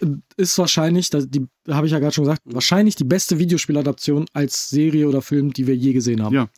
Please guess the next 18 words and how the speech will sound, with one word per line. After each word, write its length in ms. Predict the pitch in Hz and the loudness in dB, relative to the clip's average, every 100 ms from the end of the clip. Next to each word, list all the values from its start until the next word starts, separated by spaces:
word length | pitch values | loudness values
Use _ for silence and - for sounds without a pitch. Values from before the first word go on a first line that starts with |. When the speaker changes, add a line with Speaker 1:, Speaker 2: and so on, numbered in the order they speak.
| _ _ _ _ - | _ _ _ _ -2
Speaker 1:
Mario 360 | 170 196 196 | 2 4 4
jetzt, 220 | 180 185 196 | 4 0 0
wie 100 | 160 | 2
gesagt, 240 | 160 160 | 2 0
außen 160 | 151 135 | 0 0
vor 140 | 156 | 0
geklammert, 280 | 143 127 123 | 0 0 0
Speaker 2:
Ja, 40 | 117 | 0
ja, 40 | |
Speaker 1:
hat 60 | 98 | -2
keiner 140 | 135 | -2
Speaker 2:
ja, 40 | 104 | 0
Speaker 1:
von 100 | 123 | -2
uns 100 | 101 | -2
Speaker 2:
klar. 120 | 110 | -4
Speaker 1:
gesehen. 120 | 110 | -4
Speaker 2:
Ja, 100 | 104 - | -6 -14
ja. 100 | 110 | -20